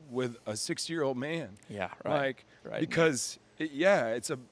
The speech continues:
Speaker 1: it's, it's just about, yeah,
Speaker 2: The
Speaker 1: that
Speaker 2: core thing.
Speaker 1: spirit, that
Speaker 2: Yeah.
Speaker 1: spirit behind it. That's why these kids' books, man, are so powerful when we,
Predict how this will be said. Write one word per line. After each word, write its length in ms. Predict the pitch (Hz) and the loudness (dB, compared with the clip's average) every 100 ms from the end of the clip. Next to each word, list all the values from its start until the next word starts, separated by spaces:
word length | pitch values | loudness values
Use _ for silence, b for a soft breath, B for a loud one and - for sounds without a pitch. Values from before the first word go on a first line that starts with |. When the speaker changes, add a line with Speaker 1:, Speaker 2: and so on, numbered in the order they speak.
| - | -2
Speaker 1:
it's, 240 | 135 - - | -2 -2 -6
it's 240 | 123 - | -6 -6
just 220 | 139 135 | -8 -6
about, 460 | 135 123 117 113 110 | -6 2 4 4 0
yeah, 180 | 120 139 | -4 -2
Speaker 2:
The 60 | 135 | 0
Speaker 1:
that 120 | 117 | 0
Speaker 2:
core 200 | 123 110 | 2 0
thing. 200 | - 143 | 0 4
Speaker 1:
spirit, 420 | 175 160 120 113 117 | 4 4 0 -2 -2
that 120 | 101 | 0
Speaker 2:
Yeah. 60 | 98 | 0
Speaker 1:
spirit 460 | 113 - 147 180 | -4 -2 2 2
behind 400 | 117 107 110 104 | 0 -6 -6 -6
it. 180 | 107 107 B B B | -6 -6 B B B
That's 160 | 180 214 | 0 4
why 100 | 247 | 4
these 220 | 170 139 | 4 2
kids' 240 | - 208 | 0 0
books, 260 | 143 156 - | 4 2 2
man, 180 | 156 156 | -4 -2
are 80 | 135 | -4
so 260 | - 165 156 | 0 2 2
powerful 640 | - 120 143 160 147 107 | 0 0 2 2 -2 -8
when 160 | 104 120 | -6 -4
we, 240 | 110 110 | -4 -6